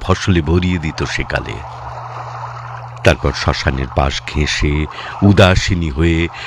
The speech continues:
ভাঙা মন্দিরে দাঁড়াতো কিছুক্ষণ। এক দীর্ঘদেহী পিতা তার কন্যার হাত ধরে এসে দাঁড়াতেন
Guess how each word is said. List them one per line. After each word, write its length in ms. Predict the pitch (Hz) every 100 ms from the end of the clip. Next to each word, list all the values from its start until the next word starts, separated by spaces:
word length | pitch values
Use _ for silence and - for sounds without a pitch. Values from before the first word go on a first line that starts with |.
| -
ভাঙা 340 | 85 90 90 90
মন্দিরে 560 | 87 101 110 117 123
দাঁড়াতো 460 | 73 69 62 60 -
কিছুক্ষণ। 680 | - 117 - - - 131 113 - - - - - - - - - - -
এক 160 | 101 92
দীর্ঘদেহী 720 | 92 107 - - 104 98 - 87
পিতা 540 | 90 85 82 73 71 - - -
তার 140 | - - -
কন্যার 380 | 78 69 67
হাত 280 | 64 - 69 62
ধরে 240 | - 67 64
এসে 300 | 62 - 65
দাঁড়াতেন 800 | 64 65 67 60 69 64 65